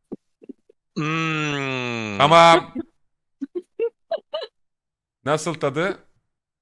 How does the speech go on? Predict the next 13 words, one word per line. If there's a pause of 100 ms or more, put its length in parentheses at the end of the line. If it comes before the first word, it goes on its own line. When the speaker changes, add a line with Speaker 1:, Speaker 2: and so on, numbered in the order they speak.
(140)
Speaker 1:
Efsane. (3250)
Speaker 2:
Abartı
tepki
vermene
gerek
yok
oğlum
ya.
Gerçek,
bir,
bu
kadar
abartı